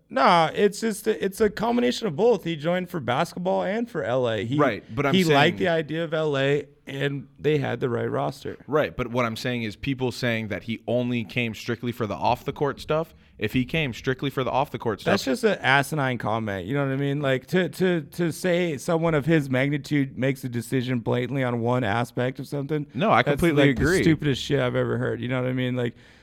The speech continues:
Speaker 1: people in business, you know, dealing with hundreds of millions of dollars don't just make a, a decision on one aspect of
Speaker 2: No, I
Speaker 1: something, you know what I
Speaker 2: completely
Speaker 1: mean?
Speaker 2: agree.
Speaker 1: There's other factors that go into it.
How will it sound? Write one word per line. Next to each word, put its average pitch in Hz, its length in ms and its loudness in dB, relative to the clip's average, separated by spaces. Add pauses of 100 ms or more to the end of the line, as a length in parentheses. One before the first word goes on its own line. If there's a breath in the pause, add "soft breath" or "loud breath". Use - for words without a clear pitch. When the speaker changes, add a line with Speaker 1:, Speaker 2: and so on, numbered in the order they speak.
(120)
Speaker 1:
people 180 380 2
in 147 120 0
business, 147 600 -2
you 147 240 -4
know, 131 120 0
dealing 135 360 -2
with 135 160 0
hundreds 135 380 -4
of 123 60 -2
millions 131 320 0
of 123 60 -4
dollars 123 300 2
don't 131 160 2
just 127 180 0
make 127 300 2
a, 113 180 2 (220)
a 127 100 0
decision 117 460 -2
on 117 180 -4
one 107 220 -4
aspect 95 480 -6
of 117 60 -6
Speaker 2:
No, 180 80 -2
I - 20 -2 (140)
Speaker 1:
something, - 20 -2
you 87 60 -4
know 139 80 0
what 123 40 0
I 123 40 0
Speaker 2:
completely 139 300 2
Speaker 1:
mean? 123 80 0
Speaker 2:
agree. 135 240 -2
Speaker 1:
There's 139 180 0
other 147 300 2
factors 123 580 -2
that 120 60 -8
go 120 240 0
into 117 360 -4
it. 113 200 -2